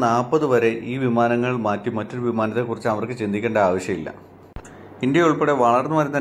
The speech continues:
രാജ്യങ്ങളെ സംബന്ധിച്ചിടത്തോളം ഗ്ലോബ് മാസ്റ്ററിൻ്റെ കുറവ് അത് ശരിക്കും ഒരു കുറവായി തന്നെ എന്നും നിലനിൽക്കും.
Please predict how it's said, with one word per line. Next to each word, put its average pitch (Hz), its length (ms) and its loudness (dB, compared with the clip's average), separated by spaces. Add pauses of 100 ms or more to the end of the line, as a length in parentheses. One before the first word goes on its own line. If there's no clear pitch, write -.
രാജ്യങ്ങളെ 123 480 0
സംബന്ധിച്ചിടത്തോളം 104 720 -4 (280)
ഗ്ലോബ് 104 300 0
മാസ്റ്ററിൻ്റെ 123 480 -4
കുറവ് 101 320 -2
അത് 104 80 -4 (100)
ശരിക്കും 107 360 -4
ഒരു 120 160 -2
കുറവായി 107 360 2
തന്നെ 110 240 -2
എന്നും 101 240 -4
നിലനിൽക്കും. 87 460 -6